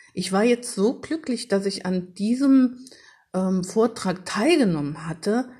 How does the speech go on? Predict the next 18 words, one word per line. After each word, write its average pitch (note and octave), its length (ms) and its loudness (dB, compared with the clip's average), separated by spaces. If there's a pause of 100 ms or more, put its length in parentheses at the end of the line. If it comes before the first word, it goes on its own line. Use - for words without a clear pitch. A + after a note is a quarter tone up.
(280)
denn G3 180 4
jetzt G#3+ 240 -2
wusste B3+ 320 -2
ich, B3+ 360 -4
„Nein, G3 260 0
du A3 80 2
musst F#3+ 240 -2
jetzt - 380 -8
reden A3+ 320 0
mit - 160 -12
ihm“, D#3 220 -6
weil A#3 280 0 (480)
der, G3 100 2
die F#3+ 280 0
andere C4 500 4
Tatsache A3 640 -4
war D#3+ 200 -2
ja A3+ 380 0